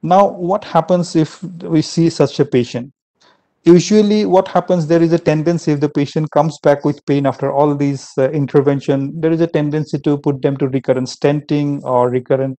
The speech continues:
E S W L or recurrent endoscopic treatment.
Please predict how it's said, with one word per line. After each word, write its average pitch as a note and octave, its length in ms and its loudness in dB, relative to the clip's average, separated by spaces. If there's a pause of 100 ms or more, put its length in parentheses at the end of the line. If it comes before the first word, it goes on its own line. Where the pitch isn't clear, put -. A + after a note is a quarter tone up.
E D3+ 180 0
S C#3+ 140 2
W C#3 440 0
L C3+ 140 0
or B2 300 2 (500)
recurrent D#3+ 320 0 (420)
endoscopic D3 540 0
treatment. C#3 460 -4